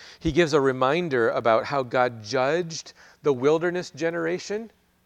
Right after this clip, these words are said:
when they left Egypt. You know, they had seen God's mighty deliverance, but then they rebelled against God, and they complained, and they sinned. And, and Paul says, "Now these things took place as examples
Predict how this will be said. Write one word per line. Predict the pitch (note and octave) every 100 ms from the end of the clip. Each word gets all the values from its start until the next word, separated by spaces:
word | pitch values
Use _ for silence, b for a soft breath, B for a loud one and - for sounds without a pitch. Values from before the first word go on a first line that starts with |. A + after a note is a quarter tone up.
| -
when | C#3+
they | C#3
left | C3 E3 -
Egypt. | D#3+ E3 D3+ G3+ - b b b
You | C3+
know, |
they | C3 D3+
had | E3
seen | - - F3+ F#3+ G3+ G#3+ G#3+
God's | E3+ E3 F#3 D3+
mighty | D3+ E3 F#3
deliverance, | D#3 D3+ D#3+ F3 G3 G#3
but | - D#3
then | D3+ D3+
they | C#3+ C3 B2+ B B B
rebelled | C#3 B2 C3 D3+
against | D3 C#3+ D3+ -
God, | C3+ C#3+ D#3+ E3+
and | D3
they | D3
complained, | D#3 D3 C#3+ C#3+ D#3 E3+ E3
and | D3+
they | D3
sinned. | - C#3+ D3+ E3+ D3
And, | A2+ B B B
and | C#3+
Paul | - E3+ F#3+
says, | - C#3 C3 B B
"Now | E3 D#3+
these | C#3+ F#3+ A3 -
things | F#3+ F3+ E3
took | - F#3 -
place | - A3+ D3+ A#2+ - - - B -
as | D3+ D#3 D3
examples | C#3+ B2 D#3 A3 B3+ C3 G#2 A#2+ C#3+